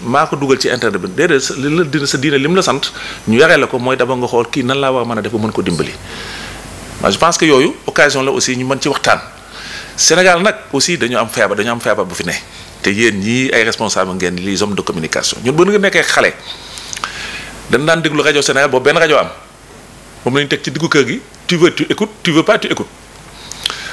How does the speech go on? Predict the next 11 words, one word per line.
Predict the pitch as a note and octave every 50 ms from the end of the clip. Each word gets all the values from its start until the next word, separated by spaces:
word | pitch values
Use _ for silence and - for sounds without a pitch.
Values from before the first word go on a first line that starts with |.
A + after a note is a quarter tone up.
| - -
Alors, | - G#2 G2+ F#2+
y | A2+
avait | E3 A#3 C#4 B3+
des | A#3+ F#3+ F3
émi-, | G3 F#3 E3+ D#3 D#3
émissions | F3+ C#3+ D3 - - C3+ F3+ A#3+ D#4 - - -
yoo | A#2 B2+
xam | C3 F#3 D#3+
dañu | D3 D3 C#3
doon | - D#3 C#3+
waxtaan | C#3+ B2 - - F#3+ A3 B3+